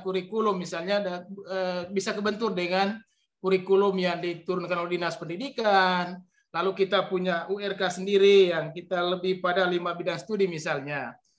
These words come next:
Apakah seperti itu atau bagaimana, Pak Bobi? Itu menurut pikiran saya gimana?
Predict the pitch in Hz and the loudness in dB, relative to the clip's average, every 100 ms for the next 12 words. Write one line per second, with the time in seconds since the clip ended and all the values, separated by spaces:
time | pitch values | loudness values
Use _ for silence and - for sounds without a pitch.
0 | - 151 151 175 190 185 185 185 196 208 | -10 -8 -4 -4 -2 -4 -2 -2 -2 0
1 | 196 202 214 220 196 185 180 156 160 196 | 0 0 2 2 2 0 -2 -6 -2 2
2 | 180 165 - 170 175 160 165 165 160 147 | 2 -2 -12 -14 -12 -14 -12 -10 -8 -8
3 | 143 131 | -8 -10